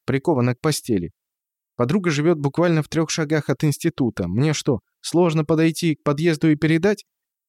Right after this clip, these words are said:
Иногда соседка яблоки туда кладёт, иногда пирожки, судя по запаху. Но я-то в пакетах не лазаю. Как зовут соседку? Где живёт? Барцева Александра, живёт в соседнем подъезде, в третьей квартире. Откуда вы её знаете?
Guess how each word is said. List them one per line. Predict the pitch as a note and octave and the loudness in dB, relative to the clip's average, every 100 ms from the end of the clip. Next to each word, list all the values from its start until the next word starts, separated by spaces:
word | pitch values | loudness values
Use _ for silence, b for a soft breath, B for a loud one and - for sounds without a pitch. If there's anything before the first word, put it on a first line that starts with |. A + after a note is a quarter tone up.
| - | -2
Иногда | B2 C#3 F#3+ | 0 2 0
соседка | F3 D3+ B2 G3 - B2+ | 0 -2 -4 -4 0 0
яблоки | G2 D3 D3 C#3+ C3+ | 2 2 2 0 0
туда | C3+ B2+ | -2 -2
кладёт, | B2+ C3+ B2+ C3 - _ _ | 0 0 0 -2 -4 _ _
иногда | G#2+ B2 D3+ | -2 0 0
пирожки, | F#3 D3 A#2+ - - D3+ C#3+ _ | 0 0 -2 -4 -6 -6 -6 _
судя | - C#3 B2+ | -6 -2 0
по | A2+ | 0
запаху. | B2 B2 A#2 G#2+ A2 - _ _ | 0 0 -2 -4 -6 -12 _ _
Но | G#2+ | -2
я-то | D3 G3 D3 | 0 0 -2
в | - | -4
пакетах | C#3+ D#3+ C#3+ A#2+ | -2 -2 -2 0
не | D3 | 2
лазаю. | D3+ G3+ C#3 F#2 - _ _ _ _ _ _ _ _ | 2 2 0 -6 -8 _ _ _ _ _ _ _ _
Как | - A#2 | -2 0
зовут | G#2 B2 A#2+ | 2 2 0
соседку? | - F#2 - E2 - D#2 | -2 -8 -8 -10 -12 -4
Где | G#2+ | 0
живёт? | B2 A2+ F#2+ F#2 _ _ _ _ _ - | 2 2 0 -4 _ _ _ _ _ -2
Барцева | C3+ D#3 - B2 | -2 -2 -2 0
Александра, | B2+ C#3 C#3+ B2 A2 G2+ | 0 0 -2 -2 -2 -4
живёт | G2+ B2 D3+ - - | -2 0 -2 -4 -10
в | |
соседнем | - - C#3+ B2+ B2 | -4 -2 -2 -2 0
подъезде, | C3 G#2+ A#2 A2+ G2+ G#2 _ _ | 0 0 2 2 0 -6 _ _
в | - | -4
третьей | C#3+ D3 C3+ | -2 0 -2
квартире. | C#3 C3 - F#2+ E2+ _ _ _ _ | 0 -2 -4 -10 -12 _ _ _ _
Откуда | G#2 - C3+ A2+ | -6 0 2 4
вы | A2 | 4
её | G#2+ | 4
знаете? | G2+ G#2 G#2+ - | 2 0 -2 -4